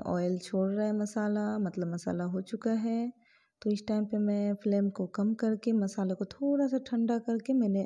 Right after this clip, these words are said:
दही ऐड किया। बस एक चम्मच ही मैंने दही लिया था, उसे पानी के साथ मैंने फेंट लिया। और इस टाइम पे अब मसाला भी भुन गया, तो मैंने ग्रेवी के लिए पानी डाला इसमें। ग्रेवी आप थोड़ा सा डालें, क्योंकि जब आप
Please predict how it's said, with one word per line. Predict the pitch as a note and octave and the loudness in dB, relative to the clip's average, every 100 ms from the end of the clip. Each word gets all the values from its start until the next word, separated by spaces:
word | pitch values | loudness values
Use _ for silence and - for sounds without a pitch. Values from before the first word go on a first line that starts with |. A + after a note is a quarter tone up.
| F#3 | 2
दही | F3+ G3 G#3+ | 2 4 4
ऐड | G#3 G3 F#3+ | 2 0 0
किया। | A3 C4+ - - _ _ _ - | 0 0 -2 -14 _ _ _ -2
बस | A#3+ - - G#3+ | -2 -2 -4 0
एक | A3+ - | 0 2
चम्मच | A3 A3 A3+ | 2 4 2
ही | C4 | 2
मैंने | G#3 F#3+ | 4 2
दही | G3 G#3 | 2 2
लिया | G3 F#3+ | 4 2
था, | G3 C4 | 2 0
उसे | A#3+ - | -2 -4
पानी | F#3+ F#3+ | -2 -2
के | F#3 F#3+ | -2 -2
साथ | F#3+ F3+ | -2 -4
मैंने | F#3 F#3 F#3 | -2 0 -2
फेंट | - F3+ F#3 | -2 -4 -2
लिया। | F#3+ G3 D4 - _ _ _ _ _ _ _ G3+ | -2 -2 -4 -12 _ _ _ _ _ _ _ -8
और | F#3 F3 | -6 -6
इस | F3+ - | -8 -8
टाइम | F#3+ F#3 F3+ | -6 -4 -4
पे | F#3 F#3 | -4 -4
अब | F3 E3+ _ _ - | -6 -12 _ _ -8
मसाला | F#3+ - G3 G#3 | -6 -4 -4 -2
भी | G#3 | -2
भुन | G3 G#3+ G#3+ | -2 -2 0
गया, | G#3+ G#3+ A3 A3 A3 _ _ _ _ _ _ | 0 -2 -2 -6 -12 _ _ _ _ _ _
तो | F#3+ | -4
मैंने | F#3 F#3+ | -2 -2
ग्रेवी | F3+ F#3+ G3 | -2 -2 -2
के | F#3+ | 0
लिए | G3 G3 | -2 -2
पानी | G3+ G3+ G#3 | -2 0 0
डाला | G#3+ G#3 G#3+ | 0 -2 -2
इसमें। | G#3 - B3+ - - _ _ _ _ _ _ _ _ _ - | -4 -2 -2 -4 -16 _ _ _ _ _ _ _ _ _ -8
ग्रेवी | F#3+ G#3 G#3+ A3+ A#3 | -2 2 2 2 0
आप | G#3+ G#3+ G#3+ G3+ F#3+ - | 0 -2 -2 0 0 -2
थोड़ा | - G3+ G3+ | -2 -2 0
सा | G#3 | -2
डालें, | F#3+ F3+ F3+ G#3 D4 | -2 -2 0 0 -2
क्योंकि | - F#3 - F#3 | -4 -6 -4 -2
जब | F#3+ | 0
आप | F#3+ F#3+ | 0 -2